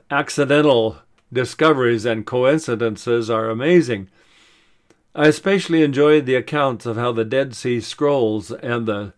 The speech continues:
Silver Ketef Hinnom Scrolls came to light. If you're not familiar with these stories, I'd encourage you to do an internet search and read about them, and there are many others as well.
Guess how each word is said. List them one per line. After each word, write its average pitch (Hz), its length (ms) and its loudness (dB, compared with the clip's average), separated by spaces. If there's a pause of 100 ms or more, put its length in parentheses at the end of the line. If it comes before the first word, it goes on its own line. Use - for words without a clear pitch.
(140)
Silver 160 580 0
Ketef 135 680 -6
Hinnom 160 340 -4
Scrolls 104 720 -4 (320)
came 117 260 -4
to 113 120 -4
light. 113 440 -2 (760)
If 117 160 -4
you're 139 180 0
not 170 180 2
familiar 170 440 4
with 160 160 4
these 156 220 4
stories, 127 580 2
I'd 120 280 -4
encourage 131 600 -2
you 143 140 -4
to 113 140 -12
do 117 200 -2
an 113 100 -4
internet 131 480 -4
search 113 460 -4
and 107 340 -6
read 139 220 -2
about 110 320 -4
them, 104 280 -8 (440)
and 143 120 -6
there 135 160 2
are 127 60 2
many 123 380 -2
others 113 400 -2
as 107 220 -4
well. 107 480 -2